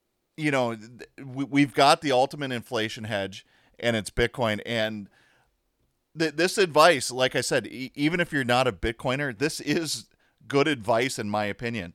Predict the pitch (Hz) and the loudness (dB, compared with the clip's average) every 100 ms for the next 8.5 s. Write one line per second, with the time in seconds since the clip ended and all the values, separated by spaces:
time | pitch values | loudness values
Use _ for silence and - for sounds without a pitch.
0 | _ _ - 113 131 107 104 117 127 127 | _ _ -16 -4 -4 -4 -6 -6 -4 0
1 | 113 127 135 127 127 _ _ _ 110 117 | 4 6 4 2 -2 _ _ _ -2 0
2 | 110 120 113 104 98 104 101 98 101 95 | 4 4 2 -2 -4 -2 -2 -4 -6 -6
3 | 98 _ _ 113 117 110 117 107 120 135 | -10 _ _ -8 -6 -6 -4 2 2 2
4 | 123 127 117 120 127 110 123 110 104 107 | -2 0 0 -2 -8 -8 -6 -4 -4 -6
5 | _ _ - 135 143 175 180 170 175 170 | _ _ -2 4 6 6 4 4 4 2
6 | 160 139 135 147 143 143 151 143 123 110 | -6 -2 0 0 0 0 0 -2 -4 -4
7 | 120 117 139 135 120 131 113 - - 147 | -2 -2 -2 -6 -6 -8 -8 -10 -10 -8
8 | 220 85 85 - | -6 -10 -12 -20